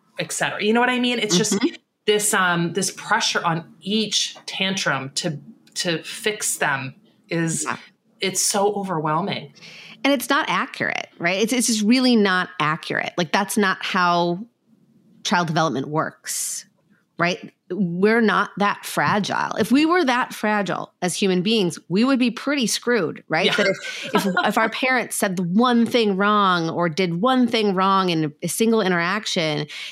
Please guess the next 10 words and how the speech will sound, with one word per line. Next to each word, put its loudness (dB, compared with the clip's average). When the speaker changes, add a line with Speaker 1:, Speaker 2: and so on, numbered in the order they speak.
Speaker 2:
that, -4
like, 0
our 0
attachment -4
systems -2
would -2
be -2
completely, 0
you -2
know 0